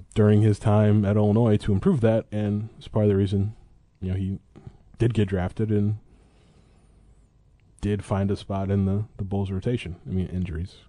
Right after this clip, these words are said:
helped him as well, but, like, Ayo's a pro, and he's gonna be a, a long-term pro. Um, Jeremy Fears, he got better.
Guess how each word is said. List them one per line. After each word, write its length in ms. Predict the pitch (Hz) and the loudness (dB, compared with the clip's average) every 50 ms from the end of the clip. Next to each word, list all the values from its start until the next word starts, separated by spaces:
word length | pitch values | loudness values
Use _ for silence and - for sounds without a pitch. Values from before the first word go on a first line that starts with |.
| - _ _ _ - _ - - - - - | -20 _ _ _ -20 _ -20 -20 -20 -20 -14
helped 240 | - 80 78 - - | -12 -12 -10 -8 -10
him 100 | 69 71 | -8 -8
as 120 | 85 92 | -6 -4
well, 240 | 98 95 90 85 85 | -4 -4 -4 -4 -6
but, 240 | 85 - 82 80 - - - - - - - - - - _ _ _ _ _ _ _ - | -6 -8 -10 -10 -12 -16 -20 -20 -20 -20 -20 -20 -20 -20 _ _ _ _ _ _ _ -8
like, 80 | 104 98 | -2 2
Ayo's 240 | 98 110 127 135 107 | 4 6 6 6 4
a 40 | 92 | 2
pro, 300 | - 143 123 73 71 - - | 2 2 2 2 0 -8 -10
and 120 | - 104 107 | -6 -4 -2
he's 120 | 107 101 | -2 0
gonna 140 | 113 110 107 | 2 2 2
be 180 | 104 110 104 | 2 2 0
a, 220 | 101 98 98 98 101 101 | 2 0 0 -2 -4 -6
a 40 | - | -8
long-term 460 | 95 95 95 104 98 - - 80 73 | -6 -6 -4 -4 -4 -4 -6 -10 -10
pro. 300 | - - 82 - - - - - - - - - - 87 | -10 -12 -12 -12 -12 -16 -16 -20 -20 -20 -20 -20 -16 -14
Um, 260 | 82 78 76 92 - - - - - - - - _ _ _ _ _ _ _ _ _ _ _ _ _ _ _ _ _ - | -12 -12 -14 -16 -18 -20 -20 -20 -20 -20 -20 -20 _ _ _ _ _ _ _ _ _ _ _ _ _ _ _ _ _ 2
Jeremy 240 | 131 127 135 151 | 4 6 6 6
Fears, 380 | 147 - 185 180 180 165 - - - - | 6 6 6 6 6 4 0 -8 -14 -8
he 240 | 113 123 151 170 156 143 - - | -4 -2 -2 -2 -2 -4 -4 -2
got 240 | 131 113 - - | 0 0 0 0
better. 300 | - 170 175 123 78 - | 2 2 2 2 2 -2